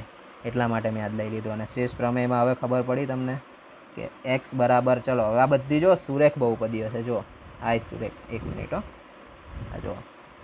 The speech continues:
આ સુરેખ, આ સુરેખ બહુપદી, તો જ આપણે આ શેષ પ્રમેયનો ઉપયોગ કરી શકીએ. યાદ રાખવાનું હંમેશા. ચલો હવે જો ખાલી X આપ્યો છે, બોલો ને X બરાબર હું શું લઉં?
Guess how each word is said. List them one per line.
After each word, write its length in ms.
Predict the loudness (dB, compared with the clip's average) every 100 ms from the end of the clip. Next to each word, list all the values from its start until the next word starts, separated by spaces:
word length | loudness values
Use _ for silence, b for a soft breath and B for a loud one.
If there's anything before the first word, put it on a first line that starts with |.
| -20 -20 -20 -20 -4
આ 160 | 2 2
સુરેખ, 500 | 0 -4 -2 -2 -2
આ 100 | -4
સુરેખ 360 | -4 -4 -4 -6
બહુપદી, 460 | -8 -8 -8 -8 -10 -6
તો 160 | 2 4
જ 40 |
આપણે 240 | 4 4 2
આ 80 | 2
શેષ 280 | 0 -4
પ્રમેયનો 400 | -2 -2 -2 -2 -2
ઉપયોગ 220 | -2 -4 -2
કરી 180 | -4 -4
શકીએ. 480 | -4 -6 -4 -4 -6 -14 -20 -20 -20 -20 -4
યાદ 220 | 0 2
રાખવાનું 440 | 2 0 -2 -2 -2
હંમેશા. 400 | -4 -4 -6 -12 -18 -20 -20 -20 -20 -20 -14 -2
ચલો 280 | 2 2
હવે 140 | 4 2
જો 180 | 0 -2 -6 -20 -20 -20 -20 -20 -20 -2
ખાલી 320 | 2 4 4
X 220 | 0 -2 -8
આપ્યો 240 | -6 -6
છે, 60 | -2
બોલો 240 | 2 4
ને 100 | 2
X 140 | -2 0
બરાબર 320 | 2 4 2
હું 120 | 0
શું 160 | -2 -2
લઉં? 140 | -2